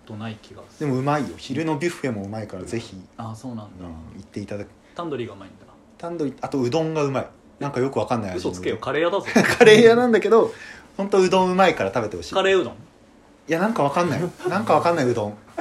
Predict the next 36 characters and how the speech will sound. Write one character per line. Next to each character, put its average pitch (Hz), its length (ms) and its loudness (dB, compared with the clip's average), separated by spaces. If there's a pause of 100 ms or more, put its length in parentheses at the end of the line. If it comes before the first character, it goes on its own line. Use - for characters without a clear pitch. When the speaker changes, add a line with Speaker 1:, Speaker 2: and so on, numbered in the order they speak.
(180)
Speaker 1:
そ - 480 -10
れ 202 100 2
頼 208 420 -2
む 202 60 2
の 123 120 -6
チ - 100 -10
ャ 135 40 -4
レ 147 100 -2
ン 170 60 -6
ジ、 147 60 -6
よ 190 80 2
く 202 80 -6
頼 156 220 2
ん 156 60 -4
だ 107 100 -6
ね。 - 180 -20 (160)
Speaker 2:
頼 233 200 4
む 294 60 4
っ - 20 2
て 190 80 2
い - 20 4
う - 20 4
か、 143 220 4
Speaker 1:
チ - 60 -18
ャ - 20 -20
レ 107 60 -18
ン - 20 -18
ジ - 80 -20
ャ - 20 -20
ー。 135 60 0
Speaker 2:
あ - 20 -2
の、 151 160 -4
お 180 40 -2
昼 254 220 2
は 131 80 4
ね、 117 220 -2